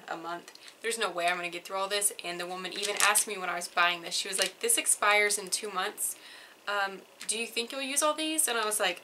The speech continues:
"Uh, yeah, girl, two hundred and fifty tablets? Pfft, yeah, I mean, who doesn't use that many in one month?" Then I just have my keys. I usually don't keep these in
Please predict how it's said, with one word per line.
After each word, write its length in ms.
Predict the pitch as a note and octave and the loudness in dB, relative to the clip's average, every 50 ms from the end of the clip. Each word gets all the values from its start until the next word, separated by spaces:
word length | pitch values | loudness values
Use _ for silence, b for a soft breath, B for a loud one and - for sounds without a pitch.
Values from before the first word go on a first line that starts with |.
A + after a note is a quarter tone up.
| - - | -4 2
"Uh, 160 | F#3 F#3+ F#3+ F#3+ F3+ E3 | 4 4 4 4 0 0
yeah, 240 | E3+ F3 G3 G#3+ | 2 4 4 4
girl, 180 | G#3 G3+ G3+ G3+ | 6 4 2 2
two 180 | - - G#3+ G#3 | 2 -2 -4 -4
hundred 280 | A3 G#3 G#3 G3+ F#3+ | -2 -2 -2 -4 -4
and 100 | G3+ F#3+ F#3+ | -6 -8 -6
fifty 280 | - G#3 G#3 - G#3+ G3+ | -4 -4 -2 -2 -4 -4
tablets? 640 | - - F3 F3+ F#3+ - A3 G#3+ G#3+ - - - - - - | 0 2 2 2 2 0 -2 0 2 2 2 2 0 -2 0
Pfft, 300 | - A4 - - - - - - - - - - - F3 E3+ | 0 0 0 -2 -4 -8 -10 -16 -20 -20 -20 -20 -20 -8 0
yeah, 240 | F#3 F3 D#3+ - - - - - | 2 2 2 2 0 -4 -2 0
I 100 | F3 F3 | 0 0
mean, 460 | F3 E3+ E3 E3 E3 E3+ E3 E3 - - - - - - | 0 -4 -10 -12 -14 -16 -18 -20 -20 -20 -20 -20 -20 -18
who 160 | - - G#3 G#3 | -10 -8 -2 0
doesn't 360 | G3 G3 F#3+ F#3+ F#3 E3 E3+ | 0 0 0 0 -4 -8 -8
use 160 | E3+ E3+ D#3+ | -10 -8 -4
that 200 | - E3+ D#3+ E3+ | -4 -4 -4 -6
many 200 | E3 E3 E3 D#3+ | -8 -12 -14 -14
in 120 | E3 E3 D#3+ | -14 -14 -14
one 160 | D#3+ D#3 D#3 | -14 -14 -12
month?" 180 | E3 - - - - - - - _ _ _ - - - - - | -14 -14 -14 -16 -20 -20 -20 -20 _ _ _ -20 -18 -6 -4 2
Then 220 | - A3+ B3 C4+ D4 | 4 4 4 4 4
I 160 | - C4 B3 | 2 2 2
just 140 | A#3+ A#3 A#3+ | 0 0 0
have 120 | A#3 G#3+ | 0 0
my 120 | G#3 G3+ G3 | 0 0 -2
keys. 340 | F#3+ - G3+ G3 G3+ G3 | -2 -6 -8 -4 0 0
I 20 | G3 | 2
usually 320 | G3 G3 G#3+ G#3 A3+ A#3+ | 2 0 -2 0 0 0
don't 220 | G#3+ G#3 G#3 G3+ G3+ | 2 0 0 -2 -4
keep 220 | - G3+ - - | -10 -14 -12 -12
these 280 | - G3 G3 F#3+ F#3 - | -10 -8 -4 -4 -4 -4
in 300 | - F#3+ G3+ G3 F#3 | -2 -2 0 0 -2